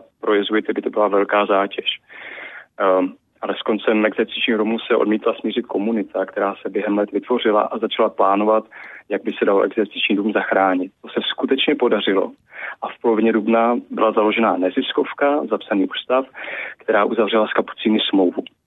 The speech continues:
No a jezuiti nám velkoryse přenechali majetek, který zde měli, přislíbili nám, že nám dál poskytnou doprovázející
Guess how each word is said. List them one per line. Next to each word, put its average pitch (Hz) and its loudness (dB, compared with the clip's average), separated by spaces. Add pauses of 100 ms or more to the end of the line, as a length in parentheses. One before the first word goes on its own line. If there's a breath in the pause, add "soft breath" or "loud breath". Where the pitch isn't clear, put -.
(380 loud breath)
No - 2
a 92 4
jezuiti 117 2
nám 113 4
velkoryse 107 0
přenechali 107 2
majetek, 117 2
který 107 -4
zde 104 0
měli, 117 2 (500 loud breath)
přislíbili 110 0
nám, 110 4
že 110 -2
nám 104 2
dál 104 2
poskytnou 113 -4
doprovázející 113 0